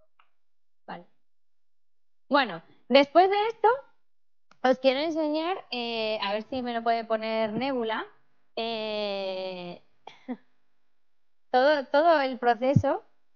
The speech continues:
desde el principio, o sea, es que ha sido una locura. Proceso de, ¿veis?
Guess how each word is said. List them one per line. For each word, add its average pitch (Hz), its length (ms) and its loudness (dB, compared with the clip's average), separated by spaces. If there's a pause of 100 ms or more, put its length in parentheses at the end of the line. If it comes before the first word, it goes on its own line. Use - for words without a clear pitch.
(840)
desde 226 380 0
el 220 120 -8
principio, 254 640 -4
o 262 40 -6
sea, 254 120 0
es 220 140 -4
que 269 200 -2
ha 247 120 -6
sido 254 280 0
una 247 280 -4
locura. 214 560 -4 (640)
Proceso 254 640 0
de, 240 400 2
¿veis? 240 380 -4